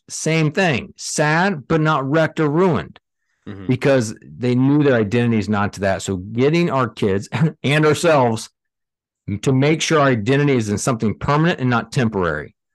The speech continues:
Speaker 1: And so for that listener, how that applies to us is our identity is not in our title. It's not in our salary.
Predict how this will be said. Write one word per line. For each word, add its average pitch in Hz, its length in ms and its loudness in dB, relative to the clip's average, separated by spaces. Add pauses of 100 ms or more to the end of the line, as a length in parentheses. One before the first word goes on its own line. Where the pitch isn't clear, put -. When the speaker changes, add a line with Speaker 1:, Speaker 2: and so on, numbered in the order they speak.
Speaker 1:
And 104 100 -4
so 139 120 2
for 131 100 -2
that 120 200 4
listener, 123 440 0
how 113 140 2
that 123 120 2
applies 123 380 0
to 120 100 2
us 156 160 2
is 110 80 -4
our 113 120 2
identity 123 360 0
is 123 80 0
not 127 140 0
in 113 80 0
our 107 80 0
title. 107 460 0
It's 107 120 -6
not 117 140 0
in 113 80 -4
our 107 80 -2
salary. 113 580 0